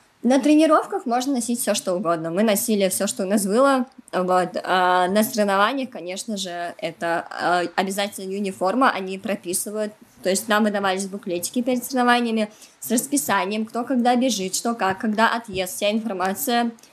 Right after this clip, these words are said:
Вот. И было написано: первый день зеленая форма, во второй день белая форма, в третий день, там, есть три дня соревнования, зеленая форма опять.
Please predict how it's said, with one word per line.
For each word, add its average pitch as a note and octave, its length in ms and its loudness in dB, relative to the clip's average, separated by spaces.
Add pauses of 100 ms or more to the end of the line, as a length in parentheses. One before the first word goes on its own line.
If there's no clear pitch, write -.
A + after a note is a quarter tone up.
(220)
Вот. G3 460 4
И C4+ 180 6
было C4 180 6
написано: G3+ 540 -2
первый C#4 300 2
день A#3 240 4
зеленая E4+ 420 2
форма, E4 340 0
во A#3+ 120 0
второй B3+ 260 -2
день A3+ 220 0
белая F#3 280 -2
форма, F3+ 340 -4
в F3+ 40 -14
третий B3 300 2
день, G#3 240 -4
там, D#3+ 160 -8
есть F#3 220 -8
три G3 160 -2
дня F3+ 160 -2
соревнования, F3+ 600 -2
зеленая F#3 400 0
форма - 340 -4
опять. F3 360 -6